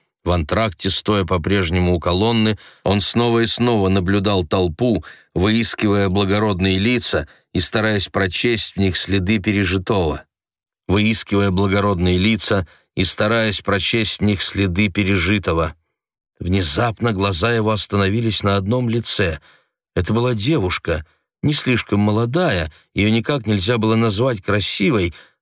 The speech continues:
но в ней привлекал внимание неуловимый оттенок порядочности и благородства, который чувствовался и в том, как она сидела,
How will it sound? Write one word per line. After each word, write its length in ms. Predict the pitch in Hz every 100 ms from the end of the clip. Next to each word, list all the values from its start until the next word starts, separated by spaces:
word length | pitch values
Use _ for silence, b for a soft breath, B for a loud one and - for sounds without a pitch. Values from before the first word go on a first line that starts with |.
| -
но 160 | 104
в 100 | 87
ней 260 | 95 143 117
привлекал 520 | 98 104 104 117 127
внимание 640 | 95 107 131 139 123 110 b b -
неуловимый 640 | 104 113 113 143 131 123
оттенок 500 | 117 - 143 123 104
порядочности 800 | 110 120 139 120 - 117 - 120
и 220 | 107 123
благородства, 880 | 107 117 110 123 170 135 - 98 90 B B B
который 380 | - 104 117 104
чувствовался 680 | - 127 113 104 104 - 104
и 60 |
в 80 | 95
том, 320 | - 127 110
как 220 | 85 165
она 160 | 95 85
сидела, 580 | - 87 95 160 139